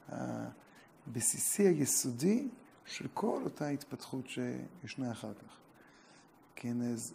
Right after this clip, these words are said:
ה-, והוא מה שדוד, היה דוד המלך אומר, "ואני קרבת אלוקים לי טוב." ואומר,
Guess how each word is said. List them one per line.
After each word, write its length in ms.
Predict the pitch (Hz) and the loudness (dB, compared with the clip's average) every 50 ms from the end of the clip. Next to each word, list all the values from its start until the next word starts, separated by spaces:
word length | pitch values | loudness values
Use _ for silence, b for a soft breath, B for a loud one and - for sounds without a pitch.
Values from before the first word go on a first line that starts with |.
| - - - | -12 -12 -10
ה-, 460 | 104 107 113 120 120 117 117 120 117 - - - - - - - - - - - - - 120 | -6 -4 -2 -2 -2 -4 -4 -6 -8 -8 -12 -18 -20 -20 -20 -20 -20 -20 -20 -18 -12 -10 0
והוא 180 | 110 123 160 185 | 2 2 2 4
מה 80 | 190 | 2
שדוד, 540 | - - - 135 135 123 117 151 175 156 - 151 151 147 - - - - | 0 -2 -2 -2 -2 -2 0 0 0 0 0 -4 -4 -4 -4 -6 -6 -4
היה 200 | - 117 131 151 | 2 6 6 6
דוד 300 | 151 139 123 127 143 135 | 6 6 4 2 2 2
המלך 420 | 139 123 127 147 165 180 170 - - | 2 2 2 2 0 0 -2 -2 -4
אומר, 260 | 165 165 165 165 170 - - - - - B B B B B B B - - | -2 -2 -2 -2 -4 -6 -10 -16 -20 -20 B B B B B B B -16 -6
"ואני 400 | - 113 117 123 143 170 190 202 254 - - - | -4 -2 0 2 2 2 2 0 -2 -6 -10 -16
קרבת 720 | - - 117 113 107 107 120 139 139 151 143 - - - - - - - - - - | -10 -6 -6 -6 -4 0 2 2 2 2 -2 -8 -14 -14 -14 -16 -20 -20 -20 -10 -6
אלוקים 500 | 110 110 107 - - 135 131 131 127 131 131 - - 117 | -6 -6 -6 -6 -4 -2 -2 0 0 -2 -6 -8 -10 -6
לי 140 | 110 113 110 | -6 -4 -6
טוב." 260 | 110 - 110 101 107 - - - - - - - - - - - - - b b b b b b b b b b b b - - | -6 -8 -10 -10 -12 -14 -20 -20 -20 -20 -20 -20 -20 -20 -20 -20 -20 -20 b b b b b b b b b b b b -12 -6
ואומר, 440 | 110 113 120 127 143 160 170 185 | -2 0 2 4 6 6 6 6